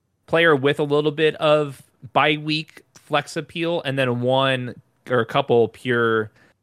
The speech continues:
handcuff types. And in the meantime, let's, let's get our flex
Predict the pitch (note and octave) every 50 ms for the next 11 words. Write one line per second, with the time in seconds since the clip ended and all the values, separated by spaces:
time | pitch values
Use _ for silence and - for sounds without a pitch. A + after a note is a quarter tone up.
0 | _ _ _ - C3 B2+ B2 - - A#2 - - A#2 A2 A2+ A2 A#2+ A#2 A#2 A#2
1 | - C#3 C3+ C3 B2 B2 B2+ B2+ B2+ - - B2 G#2 A2 C3 C3 - - C#3 C#3+
2 | D3+ D3 - F#3+ F3 D3+ - - - D3+ D3 - - - -